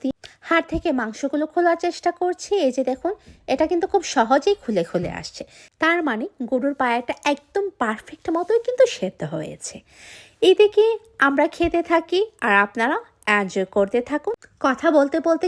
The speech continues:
কিন্তু ভিডিও শেষ প্রান্তে চলে আসছি। আমার রেসিপিটি যদি আপনাদের ভালো লেগে থাকে তাহলে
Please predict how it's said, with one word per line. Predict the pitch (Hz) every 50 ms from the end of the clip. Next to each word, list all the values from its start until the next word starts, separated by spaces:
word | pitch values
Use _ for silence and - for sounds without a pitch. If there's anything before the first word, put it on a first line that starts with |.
| 330
কিন্তু | - 370 349 392 285 -
ভিডিও | 220 202 - 254 254 339 427 - -
শেষ | 233 208 - - -
প্রান্তে | - 277 277 302 - 427 392 -
চলে | - 165 165 - - 85
আসছি। | - - - - - - _ _ - - - - - - _ - 269
আমার | 277 320 359 339 311
রেসিপিটি | 277 - - 311 - 339 320 349 339 -
যদি | 370 359 392 381 359 359
আপনাদের | 349 359 359 359 381 330 226 196
ভালো | 190 180 180 185 190 202
লেগে | 208 - 262
থাকে | 262 - 302 330 - 466 - - - _ _ _ _ -
তাহলে | 359 381 330 277 226 202